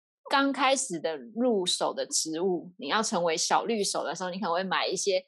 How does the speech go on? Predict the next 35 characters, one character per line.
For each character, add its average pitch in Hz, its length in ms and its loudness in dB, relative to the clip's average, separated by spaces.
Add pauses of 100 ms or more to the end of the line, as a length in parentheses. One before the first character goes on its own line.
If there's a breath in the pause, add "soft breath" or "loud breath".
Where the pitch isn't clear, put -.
(260)
好， 135 240 2
比 214 120 -4
较 277 120 4
好 175 260 0
种 208 320 -2
的 180 100 -6
植 160 300 -14
物 190 180 -8
回 117 260 0
来 127 180 0
养， 98 260 -2 (360)
比 180 100 -2
如 180 180 2
说 208 240 2
像 202 300 -4
是 190 260 0
龟 185 300 4
背 180 260 2
芋 156 240 -6
这 175 140 -2
样 165 160 -2
的 110 100 -8
植 95 280 -6
物， 135 200 -6 (380 loud breath)
那 302 80 4
你 262 100 8
就 254 80 8
看 269 300 4
它， 247 420 2 (920)
呃， 175 260 0
它 262 140 0
不 254 100 0
会 240 80 6
开 202 260 0
花， 190 360 -4